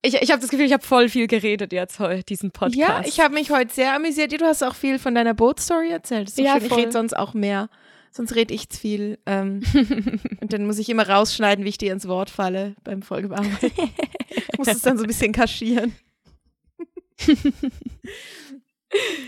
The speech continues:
Speaker 2: Genau, ähm, genau. Diese
Speaker 1: Ja,
Speaker 2: Woche, wenn die
Speaker 1: gut.
Speaker 2: Folge rauskommt, sind wir grad beide in Prag. Ähm, du ein bisschen spontan, doch nicht München, sondern
Speaker 1: Mhm.
Speaker 2: Prag,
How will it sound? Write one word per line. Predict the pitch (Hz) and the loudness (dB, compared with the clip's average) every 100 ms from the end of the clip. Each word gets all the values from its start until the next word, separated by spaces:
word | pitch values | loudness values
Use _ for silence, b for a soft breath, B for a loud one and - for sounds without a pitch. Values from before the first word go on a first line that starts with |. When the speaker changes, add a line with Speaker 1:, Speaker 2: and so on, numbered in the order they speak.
| 247 | -8
Speaker 2:
Genau, | 269 240 - - | -2 0 0 0
ähm, | 220 214 226 | 2 2 2
genau. | 240 208 - | 0 -2 -2
Diese | 247 233 | 2 2
Speaker 1:
Ja, | |
Speaker 2:
Woche, | 185 285 | 4 2
wenn | 349 | 2
die | 240 | 2
Speaker 1:
gut. | |
Speaker 2:
Folge | 240 220 | -2 -2
rauskommt, | 233 - 240 | -4 -4 -8
sind | 226 | -6
wir | 233 | -4
grad | 226 - | -4 -2
beide | 214 226 | -2 0
in | 226 | -2
Prag. | - 220 220 269 - - _ _ _ _ _ _ - | -2 0 0 -2 -8 -20 _ _ _ _ _ _ -4
Ähm, | 233 240 240 | 0 0 0
du | 254 | -2
ein | 247 | -2
bisschen | - 240 | -2 -4
spontan, | - 254 262 240 262 294 294 | 0 2 6 6 6 2 -4
doch | 254 | -2
nicht | 254 247 | -2 0
München, | 277 269 - 254 | 0 0 -2 0
sondern | 214 214 | 2 2
Speaker 1:
Mhm. | |
Speaker 2:
Prag, | - 269 262 | 2 6 6